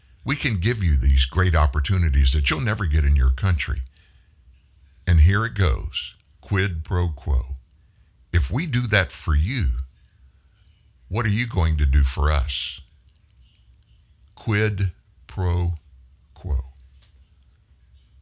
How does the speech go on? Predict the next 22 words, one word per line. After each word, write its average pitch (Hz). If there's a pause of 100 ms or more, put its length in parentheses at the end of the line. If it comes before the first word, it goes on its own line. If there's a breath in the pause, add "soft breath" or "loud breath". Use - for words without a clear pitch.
(140)
If 92
you 185
come 135
here, 107 (100)
if 82
we 117
make 123
it 104
so 95
that 78
you 101
can 80
come 73
here, 73 (2500)
you're 110
gonna 104
have 87
to 87
support 90
us 87
in 76
everything 87